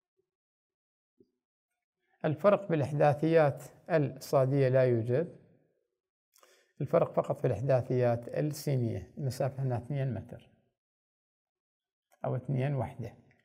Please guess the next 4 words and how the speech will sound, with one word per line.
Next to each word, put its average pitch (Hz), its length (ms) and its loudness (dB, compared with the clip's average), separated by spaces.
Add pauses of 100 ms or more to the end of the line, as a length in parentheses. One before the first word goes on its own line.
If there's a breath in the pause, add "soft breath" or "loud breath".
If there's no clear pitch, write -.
(1900)
كذلك 143 500 4
بالنسبة 175 360 0
للإحداثيات 160 840 0
الأخرى، 123 380 -6